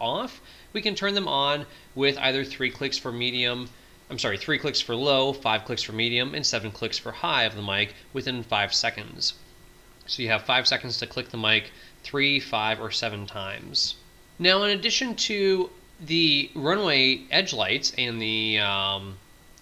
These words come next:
the taxiway lights and things like that at the airport, we wanna be familiar with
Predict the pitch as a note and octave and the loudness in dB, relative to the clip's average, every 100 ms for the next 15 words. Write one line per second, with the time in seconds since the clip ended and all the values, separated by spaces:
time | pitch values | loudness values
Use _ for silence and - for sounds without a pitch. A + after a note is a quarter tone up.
0 | - - A2+ B2 B2 - A2+ G#2+ A#2+ A#2+ | -18 -8 2 4 4 2 0 2 2 0
1 | A2+ A2 G2+ G2+ G2 G#2 G#2 - B2+ C#3+ | -2 0 0 0 -2 -2 -2 -2 -4 -6
2 | - D3+ D#3+ E3+ E3 E3 D3 D#3 D#3 D#3+ | -8 -4 -2 0 -2 -4 -4 -4 -2 -4